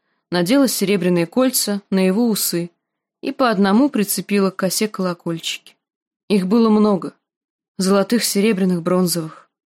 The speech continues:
Колокольчики, которые слышали его враги слабее от страха.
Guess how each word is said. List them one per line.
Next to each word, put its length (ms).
Колокольчики, 1000
которые 400
слышали 480
его 220
враги 340
слабее 480
от 100
страха. 440